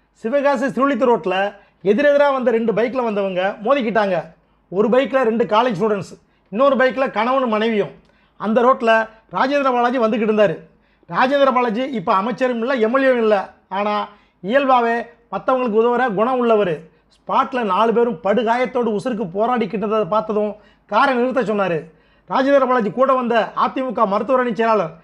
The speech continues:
டாக்டர் விஜய் ஆனந்த் காயம்பட்டவங்களுக்கு ஃபர்ஸ்ட் எய்ட் பண்ணாரு. அங்கே போலீஸே வந்துருச்சு. அடுத்து ராஜேந்திர பாலாஜி என்ன பண்ணார்னா, டக்குன்னு நாலு பேரையும் அவரோட கார்லயும் கூட வந்த கட்சிக்காரங்க கார்லயும் ஏத்தி சிவகாசி ஜி ஹெச்ல கொண்டு போய் சேர்த்தாரு.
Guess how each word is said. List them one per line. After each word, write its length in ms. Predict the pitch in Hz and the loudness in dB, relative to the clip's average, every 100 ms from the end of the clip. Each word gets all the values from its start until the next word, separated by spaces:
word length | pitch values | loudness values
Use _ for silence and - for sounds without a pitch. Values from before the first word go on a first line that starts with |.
| _ _ | _ _
டாக்டர் 340 | 156 233 220 | -2 -2 0
விஜய் 240 | 226 208 277 | 0 2 2
ஆனந்த் 300 | 240 240 233 - _ _ _ _ | 2 -2 -6 -12 _ _ _ _
காயம்பட்டவங்களுக்கு 760 | - 269 285 254 208 220 220 240 | 0 2 2 0 0 0 0 -2
ஃபர்ஸ்ட் 260 | - 226 277 | -4 -2 -2
எய்ட் 160 | 254 | -2
பண்ணாரு. 380 | 226 214 196 156 - _ _ | -2 0 -2 -4 -12 _ _
அங்கே 220 | - 233 | -6 0
போலீஸே 460 | 220 202 262 277 240 | 0 2 0 0 -2
வந்துருச்சு. 540 | 240 220 202 180 151 - _ _ | -2 -2 -2 -4 -8 -14 _ _
அடுத்து 300 | 170 233 269 | -4 0 2
ராஜேந்திர 360 | 233 254 262 247 | 2 2 0 0
பாலாஜி 200 | 240 196 | 0 0
என்ன 160 | 220 | 0
பண்ணார்னா, 520 | 226 208 196 185 190 185 _ _ | 0 0 0 -2 -4 -8 _ _
டக்குன்னு 360 | 240 - 311 277 | -6 -4 -2 -2
நாலு 280 | 233 214 247 | 0 0 2
பேரையும் 320 | 254 262 262 - _ | 2 0 -2 -8 _
அவரோட 300 | 202 233 233 | -2 0 0
கார்லயும் 520 | 202 233 254 254 269 - - | 0 0 0 -2 -4 -6 -10
கூட 200 | 233 269 | -2 0
வந்த 240 | 262 247 233 | 2 0 -2
கட்சிக்காரங்க 520 | 196 262 254 247 240 | -2 -2 -2 -2 -2
கார்லயும் 400 | 208 233 247 220 | -2 -2 0 2
ஏத்தி 380 | 254 285 247 - _ | 0 -2 -4 -6 _
சிவகாசி 560 | _ - 254 262 214 254 | _ -2 0 0 -2 -4
ஜி 220 | 170 254 | -2 0
ஹெச்ல 180 | 233 247 | 0 -2
கொண்டு 200 | 202 220 | 0 2
போய் 120 | 240 | 0
சேர்த்தாரு. 480 | 240 240 226 208 160 | 0 0 2 0 -2